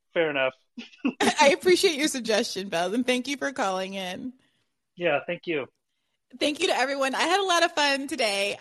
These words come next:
Speaker 2: I never know exactly how y'all are gonna feel when I don't talk about the topic of the day and indulge in a little pop culture stuff, but I think we all deserved a break, and I hope you enjoyed it. I thought we got to some interesting truths today. Like, this felt very Socratic,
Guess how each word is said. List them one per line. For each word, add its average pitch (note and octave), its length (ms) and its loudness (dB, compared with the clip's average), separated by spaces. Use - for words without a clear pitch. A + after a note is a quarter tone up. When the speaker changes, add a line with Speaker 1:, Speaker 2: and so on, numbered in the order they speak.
Speaker 2:
I C4 140 0
never E4+ 240 0
know C#4+ 220 -2
exactly G#3+ 500 -6
how G#3 140 -6
y'all G3 280 -6
are G3 80 -8
gonna G3+ 200 -10
feel G#3+ 340 -10
when G3 100 -10
I F#3 140 -6
don't F#3 220 -10
talk F#3 180 -10
about F3+ 220 -10
the F#3 40 -16
topic F3+ 380 -12
of F3 100 -14
the F3+ 100 -16
day E3 500 -6
and F3 120 -14
indulge E3+ 360 -10
in F3 60 -14
a E3+ 40 -14
little E3+ 160 -14
pop D#3+ 240 -12
culture E3 320 -14
stuff, D#3+ 320 -12
but D#3+ 140 -10
I F#3+ 100 -10
think G#3 260 -12
we G3 100 -8
all F3+ 140 -6
deserved E3+ 360 -12
a E3+ 40 -18
break, D#3+ 400 -10
and E3+ 80 -12
I - 20 -10
hope E3 180 -8
you E3 120 -14
enjoyed E3 340 -6
it. D#3 240 -6
I C#4+ 80 -2
thought D5 200 4
we D#5 140 2
got A#4 120 4
to G#4+ 60 2
some B3+ 200 -6
interesting C#4+ 380 -6
truths - 640 -8
today. D3+ 500 -4
Like, G#3 160 -8
this - 120 -10
felt B3+ 200 -4
very A#3 180 -2
Socratic, G#3 720 -4